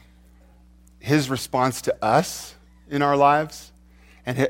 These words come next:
and his response there is also so important for us to emulate as followers of Jesus as we respond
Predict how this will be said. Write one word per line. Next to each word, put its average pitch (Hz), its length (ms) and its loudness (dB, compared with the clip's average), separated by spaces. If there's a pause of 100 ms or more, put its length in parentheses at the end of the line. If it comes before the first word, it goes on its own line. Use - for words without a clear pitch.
and 131 120 -2
his 143 220 2
response 143 480 -2
there 143 160 2
is 120 100 0
also 131 360 2
so 135 180 -2
important 127 420 2
for - 200 -6
us 127 260 2
to - 260 -6
emulate 123 680 0
as 110 160 -6
followers 117 520 0
of 104 120 -8
Jesus 113 320 -4
as 113 180 -4
we 135 280 -4
respond 113 680 -4